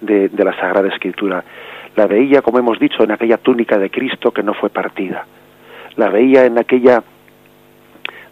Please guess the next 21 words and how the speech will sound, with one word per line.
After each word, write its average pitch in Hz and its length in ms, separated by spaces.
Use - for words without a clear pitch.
red 131 240
en 113 100
la 98 80
que - 120
Pedro 120 440
sacó 110 260
toda 110 200
aquella 107 220
inmensidad 104 500
de, 95 80
de, 95 320
de 92 160
peces 127 360
en 95 80
la 92 60
pesca 101 320
milagrosa 92 600
sin 110 160
que 95 160
aquella 107 460
red 110 220